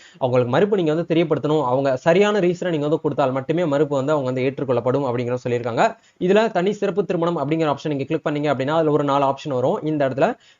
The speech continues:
மறுப்பு தெரிவித்தல் அப்படிங்கிற ஆப்ஷனுக்கு முன்னா கீழே மறுப்புகளை தேடுக அப்படிங்கிற ஒரு ஆப்ஷன் வந்து இருக்கும். இந்த ஆப்ஷன் நீங்க வந்து கிளிக் பண்ணுங்க.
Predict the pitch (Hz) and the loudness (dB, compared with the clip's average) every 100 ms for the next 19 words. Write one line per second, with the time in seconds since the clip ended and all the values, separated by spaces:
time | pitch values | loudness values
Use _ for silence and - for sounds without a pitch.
0 | - 180 233 247 214 190 185 190 143 143 | -2 2 2 2 0 0 0 0 2 0
1 | 165 160 139 - 156 135 139 165 151 202 | 0 0 -2 -4 -6 -4 -2 -2 -2 0
2 | 185 127 180 262 - - 190 240 233 214 | 2 2 0 -4 -12 0 2 4 2 2
3 | 214 208 208 185 175 156 156 156 135 135 | 0 2 2 2 2 2 0 2 2 0
4 | 151 135 160 131 151 185 147 135 - 180 | -4 -2 0 0 -2 -2 -2 -2 -2 -4
5 | 131 131 151 135 131 120 | -4 -4 -4 -6 -4 -4